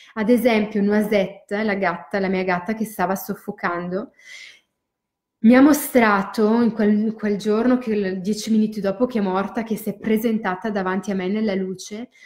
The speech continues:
mi ha mostrato che la sua missione è venuta perché aveva la, no, Tecla, arrête.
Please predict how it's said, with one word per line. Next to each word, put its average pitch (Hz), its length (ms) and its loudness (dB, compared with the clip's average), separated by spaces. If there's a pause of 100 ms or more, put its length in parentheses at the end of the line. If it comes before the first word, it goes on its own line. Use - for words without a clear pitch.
(200)
mi 226 80 0
ha 240 60 6
mostrato 247 840 2
che 233 140 -4
la 202 100 2
sua 254 220 -4
missione 214 920 -2 (440)
è 220 140 -2
venuta 208 800 2 (640)
perché 240 260 0
aveva 214 280 4
la, 208 240 2
no, 196 500 -4 (540)
Tecla, 226 360 -2 (140)
arrête. 190 440 -8